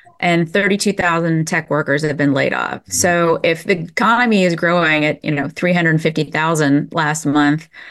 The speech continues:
Speaker 1: obviously they needed to add, you know,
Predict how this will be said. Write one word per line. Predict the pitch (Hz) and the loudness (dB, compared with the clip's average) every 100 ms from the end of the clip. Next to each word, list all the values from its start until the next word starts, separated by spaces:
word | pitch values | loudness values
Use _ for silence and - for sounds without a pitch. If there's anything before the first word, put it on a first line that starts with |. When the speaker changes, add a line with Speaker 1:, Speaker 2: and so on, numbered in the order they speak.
| - - _ _ - 110 - | -20 -20 _ _ -18 -16 -14
Speaker 1:
obviously | - 175 196 202 196 190 180 175 | -4 -2 2 2 2 2 2 2
they | 170 | 0
needed | 175 180 | 0 0
to | 160 | 0
add, | 135 170 170 160 | 0 0 0 -2
you | 123 | -2
know, | 147 | -4